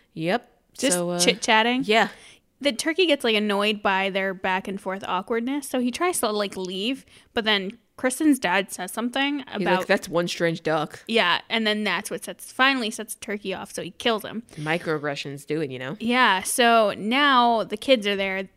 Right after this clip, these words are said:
Speaker 2: The turkey answers the door wearing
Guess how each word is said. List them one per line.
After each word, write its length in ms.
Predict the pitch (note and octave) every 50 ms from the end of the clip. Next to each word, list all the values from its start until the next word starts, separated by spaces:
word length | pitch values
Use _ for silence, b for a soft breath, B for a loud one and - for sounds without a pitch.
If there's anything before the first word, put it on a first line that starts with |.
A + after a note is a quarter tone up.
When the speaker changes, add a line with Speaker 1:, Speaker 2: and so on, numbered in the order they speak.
| _ -
Speaker 2:
The 80 | G#3+
turkey 420 | G#3 - - C#4+ C#4 C#4+ A#3+ - -
answers 380 | D3+ B2+ G3 G#3 - A3+ A3+
the 80 | A3 G#3
door 300 | F#3+ G3+ F#3+ F#3 E3 -
wearing 960 | - G#3 G3+ G#3 G#3+ A3 A3+ A3 A3 G#3+ G3+ G#3+ G#3+ G3+ G#3 G#3+ A#3+ D4+ E4